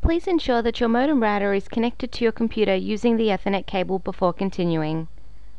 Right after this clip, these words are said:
Open up your web browser. In the address bar, type in one nine two dot one six eight dot one dot one and then press enter.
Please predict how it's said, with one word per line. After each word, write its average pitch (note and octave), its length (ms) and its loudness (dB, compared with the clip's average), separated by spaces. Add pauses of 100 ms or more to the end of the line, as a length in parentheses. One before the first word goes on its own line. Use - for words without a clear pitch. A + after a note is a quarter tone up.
(640)
Open C4 240 4
up C4+ 140 0
your C4+ 100 2
web A3 180 0
browser. E3+ 520 -2 (1200)
In C#4 100 6
the C#4 140 6
address B3 420 2
bar, D#4 300 2
type A3+ 360 0
in G#3+ 380 2
one B3+ 340 2
nine G3+ 320 4
two C#4+ 460 0 (220)
dot F#3+ 320 0
one B3 320 2
six - 640 -6
eight D#4 380 -4 (280)
dot G3 240 0
one B3+ 480 2
dot - 260 -2
one F4+ 360 -2 (180)
and G#3+ 160 0
then G3+ 180 0
press G#3 240 -4
enter. E3+ 400 -2